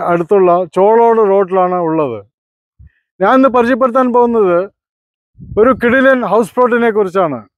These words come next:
മൂന്ന് സെന്റ് സ്ഥലം മാത്രമേ ഉള്ളൂ. ചെറിയൊരു പ്ലോട്ടാണ്. ചെറിയ ബഡ്ജറ്റുകാർക്ക് വളരെ അനുയോജ്യമായ ഒരു സ്ഥലമാണ് ഞാൻ ഇന്ന് നിങ്ങൾക്ക് പരിചയപ്പെടുത്താൻ പോകുന്നത്. ആ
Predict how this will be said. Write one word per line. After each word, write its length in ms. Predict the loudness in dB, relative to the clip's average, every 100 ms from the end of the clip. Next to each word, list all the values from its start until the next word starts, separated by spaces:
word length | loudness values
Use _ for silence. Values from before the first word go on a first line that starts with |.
| _ _ _ _ _ _ _ 0
മൂന്ന് 320 | 4 4 2 2
സെന്റ് 240 | 2 0
സ്ഥലം 220 | 0 0 0
മാത്രമേ 340 | 0 0 2 0
ഉള്ളൂ. 200 | 0 -2 -4 _ _ _ _ 0
ചെറിയൊരു 380 | 2 4 2 2
പ്ലോട്ടാണ്. 480 | 0 0 0 0 -2 -6 _ _ _ _ _ _ _ _
ചെറിയ 200 | 0 2 2
ബഡ്ജറ്റുകാർക്ക് 720 | 2 0 2 2 2 0 0 0 -2 -8 -4
വളരെ 280 | 0 2 2 2
അനുയോജ്യമായ 580 | 2 2 2 2 2 2 0 -4 -6
ഒരു 120 | -4 -4 -6
സ്ഥലമാണ് 520 | -4 -2 0 0 0 -2 -2
ഞാൻ 140 | 0 0
ഇന്ന് 140 | 0 -2
നിങ്ങൾക്ക് 280 | -2 -4 -6 -4
പരിചയപ്പെടുത്താൻ 520 | -4 -2 -4 -4 -4 -2
പോകുന്നത്. 380 | -4 -2 -4 -4 -6 _ _ _ _ _ _ _ _ _ _
ആ 20 | 0